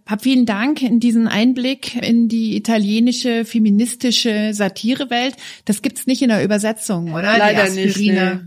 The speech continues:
Speaker 2: nee.
Speaker 1: ähm, the, the magazine formerly known as Aspirina.
Speaker 2: <laughs> Nein.
Speaker 1: <laughs> Ja, dann also alle, die Italienisch können, sucht das, googelt
Speaker 2: Ja.
Speaker 1: es, äh, und sucht
Speaker 2: Erbace
Speaker 1: noch, wie heißt es?
Speaker 2: heißt das jetzt. E R B A C C E Punkt org.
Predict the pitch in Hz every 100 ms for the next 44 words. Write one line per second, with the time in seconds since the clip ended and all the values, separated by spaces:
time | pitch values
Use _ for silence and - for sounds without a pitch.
0 | - 208 196 185 185 190 190 175 175 196
1 | 185 185 233 233 208 214 202 220 208 190
2 | 190 226 220 196 - 180 180 - 175 254
3 | 226 202 190 208 202 208 214 233 214 233
4 | 233 370 - - 302 - 214 214 202 190
5 | 214 214 - 214 214 226 202 - 220 208
6 | 214 220 - 226 214 208 226 262 - 214
7 | 220 - 240 240 208 196 208 175 180 208
8 | 202 190 202 196 - 233 214 226 226 214
9 | 233 277 202 185 180 185 180 175 208 247
10 | 220 226 214 214 226 208 208 202 220 208
11 | - 202 190 196 - 190 180 - 175 160
12 | - -